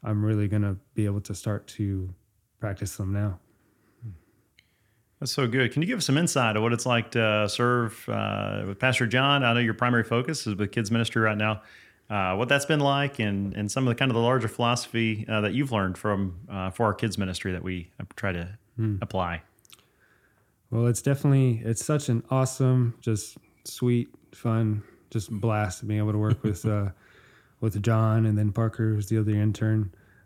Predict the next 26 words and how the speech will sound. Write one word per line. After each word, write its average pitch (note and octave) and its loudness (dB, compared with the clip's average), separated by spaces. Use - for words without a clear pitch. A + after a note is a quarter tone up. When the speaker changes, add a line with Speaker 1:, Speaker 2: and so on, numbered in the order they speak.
Speaker 1:
Um, G2+ 0
this G#2 -4
will A#2 0
be B2 6
my A2+ 4
second C3 2
year B2 4
serving A2+ 2
specifically A2+ 0
in G#2+ 0
kids A2+ 0
ministry, A2 0
but G#2 -2
this A2 0
year G#2+ 0
as G2+ -4
a, G2+ -4
um, G#2 0
resident. A2 2
And B2 4
I A2 4
think D3 0
it's C3 0
been B2+ 4
so C#3+ 2
cool. A#2+ 2